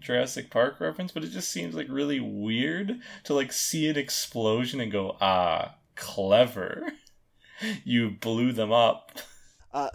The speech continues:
Speaker 2: the Kiss, as we've alluded to, is one of these people, Ty-, Typhoid, who, again, in the comics is called Typhoid Mary. I think, apparently in the D V Ds they just call her Typhoid Mary, but here they just call her Ty-,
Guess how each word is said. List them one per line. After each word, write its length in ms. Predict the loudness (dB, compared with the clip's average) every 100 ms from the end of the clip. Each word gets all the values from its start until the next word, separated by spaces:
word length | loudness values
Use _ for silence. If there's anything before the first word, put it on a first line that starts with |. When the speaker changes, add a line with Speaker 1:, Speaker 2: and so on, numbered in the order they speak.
| -6
Speaker 2:
the 200 | -6 -6
Kiss, 580 | -10 -6 -2 -2 -2 -6
as 140 | -6
we've 100 | -6
alluded 520 | -4 -4 -6 -6 -6
to, 240 | -6 -8 -6
is 360 | -4 -6 -8
one 260 | -8 -6 -6
of 120 | -6
these 220 | -8 -10 -12
people, 360 | -14 -10 -10
Ty-, 380 | -8 -6 -6 -6 -10
Typhoid, 800 | -8 -6 -6 -6 -8 -6 -6 -8
who, 220 | -10 -12 -12 -20 -20 -10
again, 140 | -8
in 80 | -6
the 80 | -6
comics 280 | -8 -8 -8
is 120 | -8
called 160 | -8 -6
Typhoid 340 | -6 -6 -6
Mary. 440 | -4 -2 0 0 -2
I 100 | -2
think, 380 | -4 -6 -12 _ _ -20 -20 -8
apparently 260 | -4 -2 -2
in 80 | -2
the 100 | -2
D 120 | -2
V 140 | -4 -2
Ds 220 | -2 -2
they 100 | -2
just 160 | -4
call 120 | -4 -4
her 80 | -4
Typhoid 400 | -6 -4 -8 -6
Mary, 280 | -4 -4
but 140 | -4 -6
here 160 | -4
they 140 | -4 -4
just 200 | -8 -6
call 200 | -4 -4
her 200 | -6 -10 _ _ _ _ -10
Ty-, 340 | -6 -4